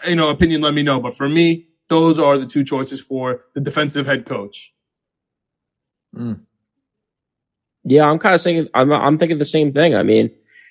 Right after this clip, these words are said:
Speaker 3: you know, Sauce, I think, presents obviously some upside, helps us out with the number one cornerback position,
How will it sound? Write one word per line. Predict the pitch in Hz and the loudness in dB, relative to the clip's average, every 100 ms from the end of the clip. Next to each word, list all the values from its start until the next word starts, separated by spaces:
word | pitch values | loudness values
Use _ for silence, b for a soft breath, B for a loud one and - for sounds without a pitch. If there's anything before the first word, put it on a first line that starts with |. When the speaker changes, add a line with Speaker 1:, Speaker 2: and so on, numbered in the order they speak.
| b b - | b b 0
Speaker 3:
you | 139 | 4
know, | 135 123 110 107 B B B | 6 6 4 2 B B B
Sauce, | B - - 147 151 165 139 | B -8 2 4 4 2 2
I | |
think, | 131 147 135 127 - - - _ _ _ _ _ b b b b - | 2 2 0 -2 -10 -20 -20 _ _ _ _ _ b b b b 0
presents | 139 113 120 127 - | 2 4 4 4 2
obviously | 104 120 120 117 113 | 2 4 2 -2 -2
some | 107 | 0
upside, | 95 117 - 110 107 107 107 107 | 2 2 2 2 4 4 4 4
helps | 110 113 113 | 2 0 0
us | 110 110 | -2 2
out | 110 | 2
with | 110 | 2
the | |
number | 117 117 | -2 0
one | 117 110 | 0 0
cornerback | 113 110 107 104 107 | 2 4 4 2 -2
position, | 107 104 104 - 110 110 | 0 2 2 0 0 0